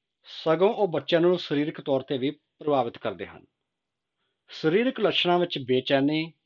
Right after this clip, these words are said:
ਥਕਾਵਟ, ਪਿੱਠ ਦਾ ਦਰਦ, ਪਸੀਨਾ ਆਉਣਾ, ਸਿਰ ਦਰਦ ਅਤੇ ਜਾਂ ਪੇਟ ਦਰਦ ਸ਼ਾਮਲ ਹੋ ਸਕਦੇ ਹਨ।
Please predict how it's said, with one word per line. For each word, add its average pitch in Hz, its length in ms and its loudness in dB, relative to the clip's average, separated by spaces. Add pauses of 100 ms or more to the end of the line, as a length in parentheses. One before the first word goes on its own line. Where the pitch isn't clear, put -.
ਥਕਾਵਟ, 123 540 -4 (420)
ਪਿੱਠ 147 200 -4
ਦਾ 120 100 0
ਦਰਦ, 117 380 -6 (340)
ਪਸੀਨਾ 120 380 -2
ਆਉਣਾ, 135 380 0 (360)
ਸਿਰ 196 300 4
ਦਰਦ 170 280 6 (120)
ਅਤੇ 147 140 -2
ਜਾਂ 143 180 2
ਪੇਟ 139 320 -4
ਦਰਦ 143 200 -4
ਸ਼ਾਮਲ 117 320 -4
ਹੋ 107 140 -12
ਸਕਦੇ 98 280 -12
ਹਨ। 82 140 -18